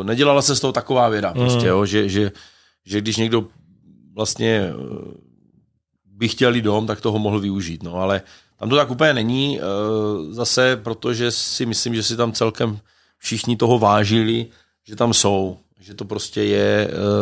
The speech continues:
Speaker 1: něco, co, co asi jen tak nezažijou, ale já prostě říkám úplně na rovinu, že jestli se někdo zbalí a jde druhý den domů, protože to prostě v hlavě nedal, tak to není žádná ostuda, protože fakt je to tam těžký.
Speaker 2: Že to pochopíš prostě.
Speaker 1: Já to chápu
Speaker 2: Hmm.
Speaker 1: prostě.
Speaker 2: Hmm.
Speaker 1: Protože já, když jsem tam jel, tak mě někdo říkal, že tam odstoupil někdo snad druhý den.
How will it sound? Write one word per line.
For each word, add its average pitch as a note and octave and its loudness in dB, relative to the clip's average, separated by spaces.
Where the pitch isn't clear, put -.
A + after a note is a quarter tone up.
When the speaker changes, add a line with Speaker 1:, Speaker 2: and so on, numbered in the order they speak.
Speaker 1:
něco, G#2+ -4
co, G#2+ 2
co G#2+ -2
asi G#2 -2
jen A2 -2
tak G#2 -2
nezažijou, G#2 0
ale A#2+ 4
já A#2 2
prostě A#2 -2
říkám A2 0
úplně A2 -4
na G2+ 2
rovinu, G#2+ 0
že G#2 0
jestli G2+ 0
se A2 0
někdo G#2+ 0
zbalí G#2 0
a G#2+ 0
jde G#2 -2
druhý G#2 2
den G#2 0
domů, G2 -2
protože G2 -8
to G2+ -8
prostě - -8
v F2+ -6
hlavě G2 -2
nedal, F#2+ -2
tak - -8
to A2 0
není G#2+ 2
žádná G#2+ 4
ostuda, G2+ -2
protože F#2 -10
fakt F#2+ -8
je G#2 -4
to G2 -6
tam G2+ -4
těžký. G#2 -2
Speaker 2:
Že B2 4
to C3+ 4
pochopíš A#2+ 0
prostě. G2 -2
Speaker 1:
Já A2 -2
to B2 2
chápu G2+ 0
Speaker 2:
Hmm. C3 -4
Speaker 1:
prostě. A#2 -4
Speaker 2:
Hmm. G2 -16
Speaker 1:
Protože A#2+ 2
já, A2+ 0
když A#2+ -2
jsem B2 -4
tam B2 -2
jel, A#2 0
tak A2+ -4
mě A#2+ -6
někdo A#2+ -6
říkal, A2+ -6
že A2+ -10
tam A#2 -6
odstoupil A2 -6
někdo A2+ -4
snad A#2 -6
druhý A2 0
den. G2 -6